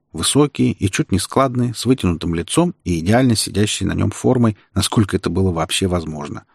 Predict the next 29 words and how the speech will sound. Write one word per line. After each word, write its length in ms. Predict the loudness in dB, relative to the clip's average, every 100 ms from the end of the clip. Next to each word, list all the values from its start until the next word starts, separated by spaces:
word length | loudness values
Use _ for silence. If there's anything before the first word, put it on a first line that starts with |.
| _ _ _ _ _ -20 -10
В 100 | 0
части 360 | 2 2 0
все 200 | 0 2
носили 320 | 4 4 2
форму 400 | 2 2 4 6
образца 460 | 4 2 0 0 -2
пятидесятого 720 | 0 -4 -2 0 0 0 0
года, 340 | 4 4 4 0 _ _ _
так 140 | -2
что 240 | 0 -2 -2
Александру 520 | -4 0 0 2 0
выдали 320 | -4 -4 -4
новенькое 580 | 0 0 0 -4 -8 -10
полевое 420 | -6 -4 -2 -6
Х 200 | -8 -8
Б 280 | 0 0 0 -8
с 100 | -2
тонкими 400 | 2 2 2 0
зелеными 440 | 2 4 4 2
погонами 460 | -2 0 4 6 4
на 100 | 2
плечах 520 | 0 0 0 -2 -8 _
и 100 | -2
зелеными 440 | 0 2 4 4
пластмассовыми 800 | 2 -2 -2 -2 -2 -2 0 0
пуговицами, 680 | 0 -2 0 -2 -4 -4 -6 _ _ _ _ 2
пилотку, 600 | 6 6 4 2 0 0 _ -4
кирзовые 400 | 0 2 0 -2
сапоги, 480 | 0 2 4 4